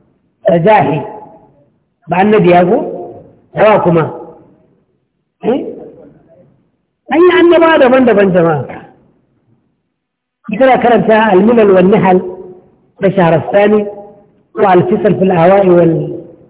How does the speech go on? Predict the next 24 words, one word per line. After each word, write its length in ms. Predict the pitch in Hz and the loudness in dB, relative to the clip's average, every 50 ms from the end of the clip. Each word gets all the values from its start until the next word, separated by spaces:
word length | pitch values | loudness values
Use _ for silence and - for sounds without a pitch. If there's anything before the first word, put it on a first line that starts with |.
| _ _ _ | _ _ _
wal 160 | - 175 180 180 | -2 0 2 2
Milal 320 | 190 214 220 220 208 196 196 190 190 | 2 2 4 4 2 2 2 0 0
wan 160 | 180 180 175 | 0 2 2
Nihal 300 | 180 208 208 165 190 185 180 185 | 2 2 2 2 2 2 4 4
na, 120 | 190 196 190 196 196 196 196 190 | 4 2 2 2 2 0 0 -2
na 180 | 190 185 190 190 190 190 190 196 | -2 -4 -2 -2 -2 -2 -4 -4
Ibn 200 | 214 208 196 196 196 | -2 -2 -2 -2 -4
Hazm 380 | 185 - 214 226 202 202 202 196 - - - - - - _ _ _ _ _ _ _ _ _ - | -4 -2 -2 -2 -2 -2 -4 -6 -6 -14 -20 -20 -20 -20 _ _ _ _ _ _ _ _ _ -2
ko 60 | 190 196 202 202 202 | 0 2 2 4 4
littafin 720 | 202 208 - 202 208 214 214 - 180 208 180 175 175 156 | 2 2 0 0 2 0 2 2 2 2 2 2 0 0
Maqalatul 560 | 160 180 180 185 190 196 208 - - 208 208 - | -2 -2 0 0 0 2 2 0 -2 -4 -6 -6
Islamiyyin 560 | - - 185 180 180 185 202 214 208 190 185 | -6 -2 -2 0 0 0 2 2 0 0 0
na 240 | 185 185 185 190 190 | -2 -2 -2 -4 -4
Abu 160 | 180 160 175 | -2 -2 -2
Al-Hasan 320 | 156 160 175 - 202 180 | -4 -4 -6 -4 -2 -2
Al-Ash'ari 480 | 175 185 196 180 - 185 180 190 196 196 185 - - - - - - - | -2 -2 -4 -4 -2 0 0 0 0 -2 -4 -10 -16 -20 -20 -20 -12 -6
rahimahullah, 500 | 180 165 196 214 196 185 202 208 202 196 - - - - - - - | -4 -2 -2 0 0 0 0 0 -2 -2 -6 -12 -18 -20 -20 -20 -10
za 180 | 143 156 180 190 208 220 - - | -4 -2 0 0 0 0 -2 -4
ka 20 | 190 160 | -6 -8
ga 80 | 175 202 - | -8 -8 -6
abubuwan 400 | 202 185 190 190 175 196 190 170 | -4 0 0 0 2 2 0 0
ban 160 | 160 180 170 | 0 0 0
mamaki 320 | 165 156 160 160 - - 160 | 0 0 0 -2 -4 -6 -6
iri-iri. 420 | 139 151 143 139 117 117 113 - | -4 -4 -4 -4 -6 -10 -14 -18